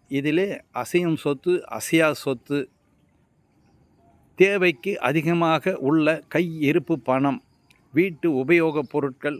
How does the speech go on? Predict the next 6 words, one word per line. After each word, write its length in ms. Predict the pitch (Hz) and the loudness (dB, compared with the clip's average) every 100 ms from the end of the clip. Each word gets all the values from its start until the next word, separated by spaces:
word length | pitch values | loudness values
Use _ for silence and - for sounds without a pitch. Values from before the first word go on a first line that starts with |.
| - | -6
போன்றவற்றை 640 | 196 196 175 151 123 151 | -4 0 0 0 -2 -8
குறிக்கக்கூடிய 680 | 120 165 156 160 - 139 135 127 | -6 -6 -4 -6 -4 -4 -2 -2
இடம் 280 | 131 151 143 - | -2 -2 -4 -8
இந்த 320 | 160 165 147 | -4 -2 0
நான்காம் 520 | 117 120 127 123 117 107 | -2 -4 -2 0 -2 -2
பாவம். 380 | 107 104 107 | -4 -6 -10